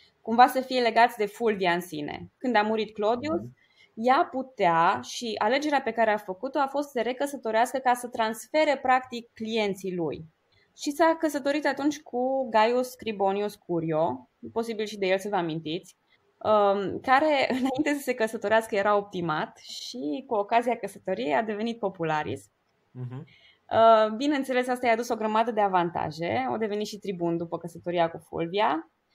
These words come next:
Speaker 1: și era printre persoanele în care Cezar avea cea mai mare încredere, Iulius Cezar, ca să fiu mai, mai precisă. Și
Speaker 2: Da.
Speaker 1: atunci, al doilea
Speaker 2: Da.
Speaker 1: soț
Speaker 2: Pra-, practic, ce, ce vrei să spui este că, de fapt, clienții au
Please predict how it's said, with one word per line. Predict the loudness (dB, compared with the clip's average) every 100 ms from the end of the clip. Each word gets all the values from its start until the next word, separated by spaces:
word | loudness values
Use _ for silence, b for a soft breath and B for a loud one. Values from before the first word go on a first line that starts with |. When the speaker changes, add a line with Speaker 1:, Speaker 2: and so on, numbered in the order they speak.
| _ _
Speaker 1:
și | -12 -4
era | 2 2
printre | 2 -2 0 0 0
persoanele | 0 -2 -2 -2 -2
în | 0
care | 4 4 4 0 0 -2 -4
Cezar | -6 0 2
avea | 2 2
cea | 0 -2
mai | -2
mare | 0 -2
încredere, | -2 -4 -6 -4 -2
Iulius | 2 2 0 -4
Cezar, | -8 -8 -10 -10
ca | -10
să | -8 -8 -6 -6 -8
fiu | -8
mai, | -6 -4 -6 -8 -14 _
mai | -4 -4
precisă. | -4 -6 -8 -12 -16 -18 _ _ _ _
Și | -4 -2
Speaker 2:
Da. |
Speaker 1:
atunci, | 0 0
al | 0
doilea | 2 4 6
Speaker 2:
Da. | 4 2
Speaker 1:
soț | -4 -4 -10 _ _ _ _ _ _
Speaker 2:
Pra-, | -2 -2 -2
practic, | 0 0 -4 -6
ce, | -2 -2 -4 -6
ce | -8
vrei | -6 -8
să | -10
spui | -14 -8 -6
este | -6 -8
că, | -8 -6
de | -6
fapt, | -4 -2 -2 -6
clienții | -16 -10 -6 -6 -6 -2
au | 0 2